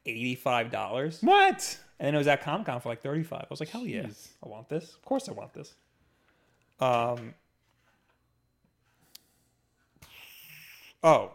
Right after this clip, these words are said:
Speaker 1: Fred just dropped my playlist for Switch videos. Thank you. I have a lot of game recommendation videos.
Speaker 2: Yeah.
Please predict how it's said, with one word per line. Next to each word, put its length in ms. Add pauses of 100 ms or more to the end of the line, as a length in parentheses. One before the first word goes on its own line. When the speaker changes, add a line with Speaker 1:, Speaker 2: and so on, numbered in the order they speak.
(100)
Speaker 1:
Fred 300
just 300
dropped 260
my 80
playlist 420
for 360 (1040)
Switch 260
videos. 220
Thank 200
you. 60 (400)
I 40
have 80
a 40
lot 180
of 220 (680)
game 220
recommendation 640
videos. 340
Speaker 2:
Yeah. 300